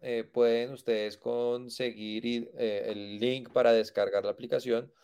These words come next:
Y también acá, eh, donde dice últimos tiempos punto igleco punto T V, ahí ustedes pueden encontrar todos los programas que hemos sacado, están en orden para que ustedes puedan, eh, encontrar. Mucha gente se pregunta dónde lo podemos ver,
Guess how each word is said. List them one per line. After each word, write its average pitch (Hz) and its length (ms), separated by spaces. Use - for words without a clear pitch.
Y 135 140
también 165 420
acá, 165 600
eh, 120 120
donde 110 300
dice 107 420
últimos 143 480
tiempos 120 400
punto 120 280
igleco 110 440
punto 123 320
T 104 180
V, 104 220
ahí 110 320
ustedes 110 400
pueden 120 420
encontrar 113 800
todos 170 280
los 165 120
programas 135 680
que 113 180
hemos 113 240
sacado, 123 560
están 131 440
en 151 160
orden 151 520
para 110 240
que 113 80
ustedes 104 420
puedan, 110 420
eh, 117 220
encontrar. 110 400
Mucha 180 240
gente 156 320
se 151 120
pregunta 113 460
dónde 127 240
lo 139 120
podemos 113 420
ver, 160 300